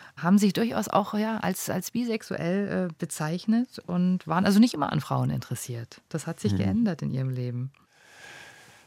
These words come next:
Speaker 2: Ja, geändert weiß ich nicht, ob so. Ich habe Linda getroffen und jetzt ist sie wirklich die Hauptperson in meinem Leben.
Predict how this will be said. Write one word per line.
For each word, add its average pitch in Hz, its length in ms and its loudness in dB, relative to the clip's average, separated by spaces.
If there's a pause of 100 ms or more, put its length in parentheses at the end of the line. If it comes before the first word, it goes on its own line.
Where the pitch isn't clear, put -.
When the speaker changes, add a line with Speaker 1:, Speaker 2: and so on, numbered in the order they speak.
(140)
Speaker 2:
Ja, 90 120 -4
geändert 113 680 0
weiß 135 180 2
ich 131 160 -2
nicht, - 220 -4
ob 143 80 -8
so. 113 220 2
Ich 104 180 0
habe 101 180 0
Linda 92 400 2
getroffen 127 680 0
und 104 260 -2
jetzt 98 280 -2
ist - 200 -4
sie 98 240 2 (500)
wirklich - 320 -4
die 92 140 -6
Hauptperson 90 1040 -2
in 92 120 -2
meinem 82 300 -2
Leben. 117 440 0